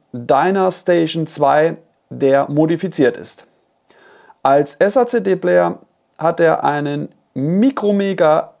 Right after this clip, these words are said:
Reference S A C D. Kommen wir zum Plattenspieler.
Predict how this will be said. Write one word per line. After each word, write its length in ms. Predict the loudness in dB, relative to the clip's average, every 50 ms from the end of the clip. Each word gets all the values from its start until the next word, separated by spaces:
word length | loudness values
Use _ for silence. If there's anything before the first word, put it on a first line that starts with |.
| _ _
Reference 960 | -8 -6 -2 2 2 2 2 4 2 2 4 4 2 2 0 -4 -8 -10 -4 _
S 320 | 2 2 2 2 -2 -8 -4
A 360 | -2 0 2 2 0 0 -4
C 240 | -8 -6 -4 -4 -4
D. 180 | -4 -8 -14 -16 -20 _ _ _ _ _ _ _ _ _ _ _ _ _ _ _ _ _ _ _ _ _ _ _ _ _ _ _ _ _ _ _ _ _
Kommen 200 | -4 -2 -2 0
wir 140 | 0 0 -2
zum 180 | -2 -4 -4 -2
Plattenspieler. 720 | -2 -2 -2 -4 -8 -6 -4 -4 -4 -2 -4 -6 -8